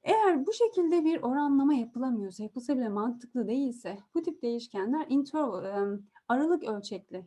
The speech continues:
değişkenlerdir. Aralı-, aralık ölçekli nümerik veri tipidir. E, örnek olarak en fazla, e, en güzel örneği,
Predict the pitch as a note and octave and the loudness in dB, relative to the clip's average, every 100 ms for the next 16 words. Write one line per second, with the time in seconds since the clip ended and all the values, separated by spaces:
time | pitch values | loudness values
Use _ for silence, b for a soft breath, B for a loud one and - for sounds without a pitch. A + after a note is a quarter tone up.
0 | _ G3+ F#3 - F3 F3 F3 - - - | _ -8 -8 -8 -6 -6 -6 -10 -12 -6
1 | A3 B3 B3 A3 C4 F4+ G#4+ A#3+ A#3+ A3 | -4 -4 -4 -2 -2 -2 -2 -2 -2 -8
2 | - F#4 C4+ C4 A#3+ A#3+ _ G#3+ G3 F#3+ | 0 4 6 4 2 -4 _ -10 -10 -14
3 | _ F#3 - - _ b b b b A3 | _ -20 -20 -20 _ b b b b -6
4 | G#3+ G#3 - F#4 F4 D4+ A#3+ G3+ B3 D4 | -4 -6 2 4 4 2 -2 -6 -6 -6
5 | C#4 C4+ A#3 - A3 C4 C#4+ _ _ - | -4 -4 -4 -6 -8 -8 -10 _ _ -10
6 | G#3 G#3 G#3 C4+ D4 B3 - G#3+ G#3 G#3 | -6 -6 -6 0 0 0 -4 -8 -4 -6
7 | - B3 G#3 G3+ C4 | -4 -4 -4 -4 -4